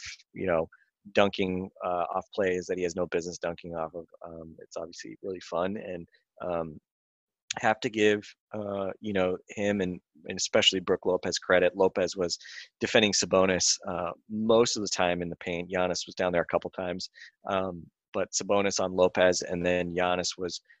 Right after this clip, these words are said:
tasked with staying in the vicinity of Miles Turner, who did have sixteen points in his return to the lineup, eleven rebounds, four blocks, um, but six out of fourteen from the field, three out of seven threes, just one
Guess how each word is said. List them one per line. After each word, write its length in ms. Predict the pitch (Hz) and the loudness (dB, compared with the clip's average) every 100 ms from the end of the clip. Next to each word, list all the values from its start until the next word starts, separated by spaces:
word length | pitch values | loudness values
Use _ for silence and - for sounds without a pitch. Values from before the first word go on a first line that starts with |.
| _ | _
tasked 340 | - 92 87 - | -2 0 0 -4
with 160 | 87 - - _ - | -6 -8 -20 _ -8
staying 300 | - 101 90 | 0 0 0
in 60 | |
the 80 | 85 | -2
vicinity 480 | 78 - 160 123 101 | -4 0 0 0 0
of 100 | 90 | 2
Miles 300 | 90 85 85 | 2 0 -2
Turner, 380 | - 87 82 82 | -2 -2 -2 -2
who 160 | 85 87 - - _ - | -4 -8 -10 -20 _ 2
did 120 | 131 | 4
have 160 | 123 | 6
sixteen 500 | - 123 - - 113 | 4 0 -2 -2 -4
points 320 | 101 104 98 - | 0 0 0 -2
in 60 | |
his 220 | 92 - - | -4 -6 -10
return 380 | 98 95 - 95 | -16 -8 -2 0
to 60 | 92 | 0
the 80 | 90 | 0
lineup, 380 | 87 90 90 87 | 2 4 2 0
eleven 260 | 87 87 | 0 -2
rebounds, 420 | 85 85 85 82 - | -2 -6 -4 -4 -4
four 220 | - 85 | 0 0
blocks, 420 | 87 85 85 - - - - | 2 0 0 -6 -12 -14 -4
um, 320 | 85 85 82 78 | 0 0 -2 -2
but 220 | 90 85 | 2 2
six 220 | - 147 - | 2 2 6
out 100 | 113 | 4
of 80 | |
fourteen 360 | - 98 - 95 | 4 2 2 -2
from 120 | - | -4
the 60 | 90 | -8
field, 280 | - 90 85 | -2 -2 -2
three 140 | - | 2
out 80 | 87 | 2
of 60 | 82 | 4
seven 280 | - 82 82 | 0 0 -4
threes, 360 | 85 82 80 | -8 -6 -8
just 180 | - - - | -10 -10 -8
one 140 | 82 | -10